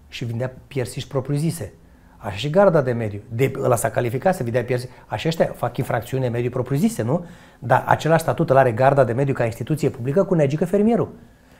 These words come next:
Și negică face plângere penală, face și garda de mediu plângere penală. E jenant. Iar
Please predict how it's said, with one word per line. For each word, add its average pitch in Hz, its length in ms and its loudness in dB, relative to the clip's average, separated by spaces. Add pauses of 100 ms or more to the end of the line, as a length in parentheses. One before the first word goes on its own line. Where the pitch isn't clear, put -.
Și 113 320 -8 (600)
negică 131 340 0
face 139 260 2
plângere 131 280 0
penală, 123 280 -2
face 160 220 -2
și 165 100 -6
garda 180 240 6
de 180 60 4
mediu 175 160 0
plângere 156 280 0
penală. 160 280 4
E 120 40 0
jenant. 143 320 2 (1300)
Iar 123 340 4